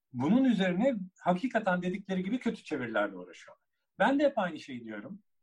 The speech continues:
Yani bir kere kendi yayın evine bu kötü çevirmenlerle çalışmamayı söylemen gerekiyor diyorum editörlere. Yani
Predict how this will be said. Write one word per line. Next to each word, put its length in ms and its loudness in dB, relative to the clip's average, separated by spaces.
Yani 380 -2
bir 160 -2
kere 400 -2
kendi 300 -4
yayın 300 0
evine 420 -4
bu 100 -6
kötü 300 -4
çevirmenlerle 840 0
çalışmamayı 720 -6
söylemen 540 -2
gerekiyor 500 -10
diyorum 240 -14
editörlere. 680 -4
Yani 300 0